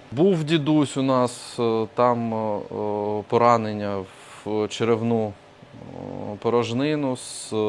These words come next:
евентерацією, е, кишківника. М, тяжкий. Е, він потребував і переливання крові.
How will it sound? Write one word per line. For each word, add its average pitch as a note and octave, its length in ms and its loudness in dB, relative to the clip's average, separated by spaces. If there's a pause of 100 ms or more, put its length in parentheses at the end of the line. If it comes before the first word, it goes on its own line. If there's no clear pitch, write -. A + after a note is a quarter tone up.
(300)
евентерацією, G#2 1040 2 (400)
е, G2 100 -6
кишківника. G#2+ 600 -2 (920)
М, G1+ 1120 -10
тяжкий. C#3+ 540 0 (760)
Е, - 40 -10 (880)
він A2+ 200 -2
потребував G#2+ 680 2
і G#2 40 -4
переливання G#2 640 2
крові. A#2+ 460 4